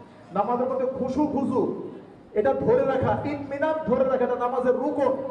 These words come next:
যদি মনে করেন আপনার বাচ্চাকে আপনি নিয়ে আসলে আপনি নামাজে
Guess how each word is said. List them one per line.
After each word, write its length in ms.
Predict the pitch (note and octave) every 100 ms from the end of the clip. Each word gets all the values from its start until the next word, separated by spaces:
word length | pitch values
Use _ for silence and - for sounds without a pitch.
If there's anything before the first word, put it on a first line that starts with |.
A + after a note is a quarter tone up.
| - - - - - -
যদি 200 | D#4 D#4
মনে 260 | C4+ C#4+
করেন 280 | D4 C#4+ C#4
আপনার 420 | C4 C4 C4+ C4
বাচ্চাকে 440 | B3 A#3+ C4 B3+ B3
আপনি 220 | A#3+ A#3
নিয়ে 140 | A#3
আসলে 300 | A3+ - A#3+
আপনি 260 | A3 G#3+ A#3+
নামাজে 460 | A3 A3 A3 B3+ D4